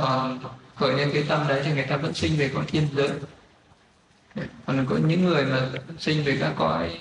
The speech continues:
trời, dục giới, sắc giới, vô sắc giới như vậy, một người có thể tác sơ thiền, nhị thiền, tam thiền, tứ thiền, nhưng mà trong tâm của cái vị đấy mình, à, dính mắc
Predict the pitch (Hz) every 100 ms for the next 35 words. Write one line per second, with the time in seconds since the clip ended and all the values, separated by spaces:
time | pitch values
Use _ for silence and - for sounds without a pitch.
0 | 165 180 - 160 156 _ - - 135 127
1 | 135 135 135 135 165 151 147 156 147 160
2 | 147 143 156 160 160 - 147 143 139 135
3 | 131 139 151 - 175 165 160 135 139 -
4 | 147 135 151 147 - 135 - 143 160 156
5 | 123 - - - - _ _ _ _ _
6 | _ - _ _ 156 156 147 160 160 170
7 | 170 165 160 156 151 131 135 135 156 143
8 | 139 135 151 165 175 - 220 156 139 131
9 | 131 127 127 131 127 - - - 185 147
10 | 143 147 180 196